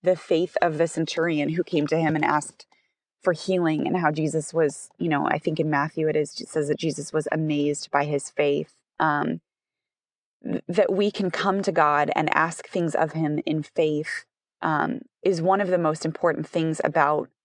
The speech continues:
being a Christian. And yet I work myself up so often to think that Jesus doesn't want me to ask things of him because I should be able to provide them for myself.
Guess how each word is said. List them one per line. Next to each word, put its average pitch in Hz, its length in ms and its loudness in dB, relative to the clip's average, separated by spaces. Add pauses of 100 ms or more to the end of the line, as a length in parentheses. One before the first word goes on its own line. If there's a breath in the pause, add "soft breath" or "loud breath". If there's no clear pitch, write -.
(480)
being 170 280 2
a 143 60 0
Christian. 143 720 -2 (640)
And 170 240 2
yet 160 300 4 (580)
I 165 240 4 (320)
work 175 280 0
myself 160 440 -2
up 156 160 -2
so - 120 -2
often 151 640 -2
to 175 120 -2
think 160 240 -2
that 156 80 2
Jesus 156 480 -4
doesn't 165 320 0
want 151 220 0
me 147 100 0
to - 180 -4
ask 196 300 0
things 143 240 -4
of 135 140 0
him 151 240 -2
because 160 260 -4
I 143 60 2
should 165 320 0
be 147 100 0
able 139 200 0
to - 120 -10
provide 143 400 0
them 135 140 -4
for 139 140 -4
myself. - 500 -2